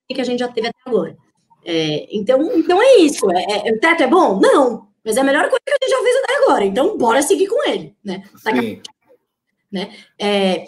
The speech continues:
Speaker 1: então eu acho que... e, e por isso que muita gente tem falado que o cenário agora é binário, né? Tipo, é, é, vai pra um lado ou vai pro outro, porque literalmente é. Muita gente tá me perguntando, "Não, o que que precisa ser feito, né, é, pra, de fato, o dólar cair, né, pra gente ter essa, esse boost de confiança,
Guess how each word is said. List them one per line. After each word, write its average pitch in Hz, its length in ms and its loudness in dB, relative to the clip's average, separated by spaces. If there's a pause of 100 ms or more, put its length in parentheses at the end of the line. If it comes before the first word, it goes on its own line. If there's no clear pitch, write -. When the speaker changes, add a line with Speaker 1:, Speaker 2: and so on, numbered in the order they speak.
(360)
Speaker 1:
então 262 320 -2
eu 330 80 2
acho 330 200 -2
que... - 340 -4
e, 269 220 -6
e 285 60 -6
por 285 100 -2
isso 302 160 0
que 381 60 -2
muita 339 200 0
gente 320 180 -2
tem 320 100 -4
falado 277 200 -2
que 294 60 -12
o 285 40 -6
cenário 262 360 -4
agora 247 180 -2
é 262 60 -6
binário, 240 680 2
né? 180 360 -12 (320)
Tipo, 196 580 -2 (480)
é, 208 300 2
é, - 100 -2
vai 233 280 4
pra 269 100 -2
um 262 60 2
lado 285 280 2
ou 320 60 0
vai 311 140 0
pro 349 160 0
outro, - 400 0
porque - 440 -4
literalmente 311 720 -2
é. 240 260 -4 (120)
Muita 330 220 2
gente 330 160 4
tá 311 80 -2
me 294 80 2
perguntando, 294 260 -2
"Não, 330 140 0
o - 20 -4
que 339 120 -10
que - 80 -20
precisa 311 340 0
ser 294 140 -6
feito, 277 640 -2 (240)
né, 208 340 -4 (180)
é, 208 380 0
pra, 240 280 2
de 262 120 -8
fato, 247 520 0
o 214 40 -2
dólar 226 340 0
cair, 226 640 -4
né, 214 200 -4
pra 208 180 -4
gente 233 300 -6
ter 240 80 4
essa, 254 360 2
esse 220 180 2
boost - 300 -12
de 196 80 -10
confiança, 220 960 -2